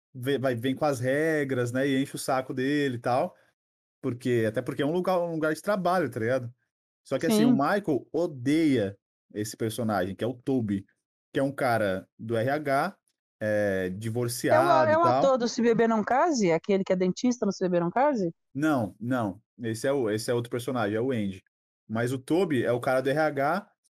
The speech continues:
Speaker 1: é um cara que nunca levantou a voz pro Michael, tá ligado? Um cara totalmente passivo, assim. E o Michael odeia esse cara, mas, assim, muito. É um, é um ódio exagerado, tá ligado? E essa que é a graça. E naquele episódio do "No, no, no",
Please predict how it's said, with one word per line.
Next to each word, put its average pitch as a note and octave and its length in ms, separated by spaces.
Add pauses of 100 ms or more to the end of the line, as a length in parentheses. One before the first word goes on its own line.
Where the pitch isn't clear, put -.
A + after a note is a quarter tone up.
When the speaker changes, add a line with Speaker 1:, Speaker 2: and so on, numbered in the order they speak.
(120)
Speaker 1:
é G3 60
um G3 80
cara F#3+ 260
que F#3 100
nunca A#3 380
levantou G3+ 440
a F3 60
voz D#3 400
pro C3+ 140
Michael, B2+ 380
tá - 100
ligado? C3+ 200
Um - 20
cara D3+ 220
totalmente F3+ 420
passivo, D#3 680
assim. D3 320 (500)
E C#3+ 100
o D3+ 60
Michael D#3 280
odeia D3+ 680
esse A#2+ 180
cara, B2 460 (300)
mas, C3 180
assim, D3 220
muito. C3 480
É A#2+ 40
um, B2 240
é A2+ 120
um B2+ 160
ódio C3+ 260
exagerado, C3+ 680
tá A#2 120
ligado? A#2 320 (440)
E B2 80
essa B2 200
que D#3 80
é D3+ 40
a D#3 60
graça. B2 520
E C3 120
naquele F3+ 300
episódio D3 540
do B2 140
"No, F3 520
no, G#3+ 420
no", A3 280